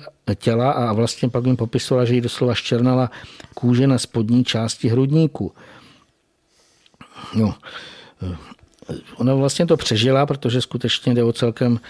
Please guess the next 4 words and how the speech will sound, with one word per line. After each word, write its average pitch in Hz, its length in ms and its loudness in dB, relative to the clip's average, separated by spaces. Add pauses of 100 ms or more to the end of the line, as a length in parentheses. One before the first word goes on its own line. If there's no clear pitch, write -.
(260)
silnou 123 380 2
osobnost 123 880 0
a, 110 240 0 (420)
eh, 90 280 -2